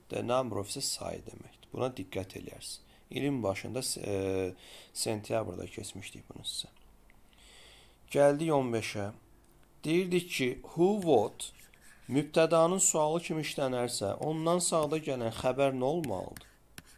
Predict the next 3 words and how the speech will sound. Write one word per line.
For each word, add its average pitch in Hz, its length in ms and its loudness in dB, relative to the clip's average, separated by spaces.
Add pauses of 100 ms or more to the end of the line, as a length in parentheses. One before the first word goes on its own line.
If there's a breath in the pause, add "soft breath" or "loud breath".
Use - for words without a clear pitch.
(440)
Tək 127 320 -6
olmalıdır. - 560 -10 (840)
Mən 160 420 4